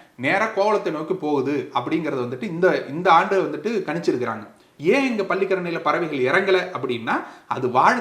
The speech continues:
தகுதியற்ற இடமாக மாறிடுச்சு அந்த இடம். அது,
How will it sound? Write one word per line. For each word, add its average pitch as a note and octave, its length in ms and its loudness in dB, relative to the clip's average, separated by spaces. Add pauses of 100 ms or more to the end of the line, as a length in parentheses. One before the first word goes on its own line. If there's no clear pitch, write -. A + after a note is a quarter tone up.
தகுதியற்ற F#3+ 420 -2
இடமாக D3 360 -2
மாறிடுச்சு C#3+ 460 2
அந்த A2 160 -10
இடம். - 240 -16 (580)
அது, D#3 300 4